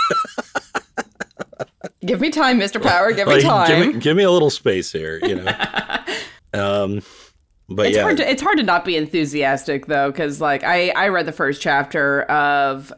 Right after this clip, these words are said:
Speaker 1: uh, the Alana books to my niece while I was up there for Thanksgiving.
Speaker 2: Yeah.
Speaker 1: And, uh, it did my heart so much good just to pass on this thing that me and her mother really loved when we were young. And, you know,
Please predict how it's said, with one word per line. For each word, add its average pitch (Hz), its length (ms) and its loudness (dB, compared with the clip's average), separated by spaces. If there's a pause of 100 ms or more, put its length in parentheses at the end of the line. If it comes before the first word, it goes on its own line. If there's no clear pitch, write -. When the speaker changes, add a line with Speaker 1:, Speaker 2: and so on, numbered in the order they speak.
Speaker 1:
uh, 143 240 2
the 143 160 -2
Alana 147 400 0
books 139 240 -4
to 160 100 -6
my 139 160 0
niece 135 340 -4
while 147 140 0
I 135 120 0
was 139 200 -4
up 135 140 -6
there 139 240 -2
for 143 180 -6
Thanksgiving. 135 720 -2
Speaker 2:
Yeah. 85 280 0 (360)
Speaker 1:
And, 151 680 -2 (540)
uh, 160 720 2 (140)
it 202 80 0
did 240 140 0
my 175 180 2
heart 165 260 0
so 170 140 -2
much 160 300 -2
good 147 320 0
just 156 180 -2
to 170 80 -6
pass 147 380 -2
on 151 160 0
this 139 160 -2
thing 147 360 0
that 135 300 0
me 156 180 0
and 147 120 0
her 151 100 0
mother 147 480 0
really 151 460 0
loved 135 480 0
when 139 240 0
we 151 160 0
were 151 200 0
young. 123 540 -2
And, 135 640 0 (240)
you 156 80 -6
know, 135 180 0